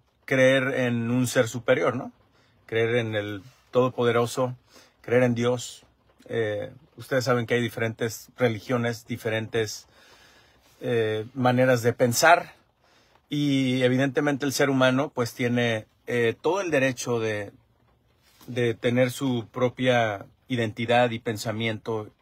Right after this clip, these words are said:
y hacer lo que se le dé su regalada gana, ¿no? Definitivamente.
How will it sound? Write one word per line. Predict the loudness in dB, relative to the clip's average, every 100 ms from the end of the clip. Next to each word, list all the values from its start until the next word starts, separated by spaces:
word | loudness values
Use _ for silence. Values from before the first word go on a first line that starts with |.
| _ _ _ _ _ -6
y |
hacer | -6 -4 -8
lo | -10
que | -10
se | -8
le | -6 -6 -8
dé | -2 -2
su | -2 -8
regalada | -6 -4 -4 -4
gana, | -6 -8 -10
¿no? | -12
Definitivamente. | -14 -14 -14 -8 -6 -6 -8 -12 -18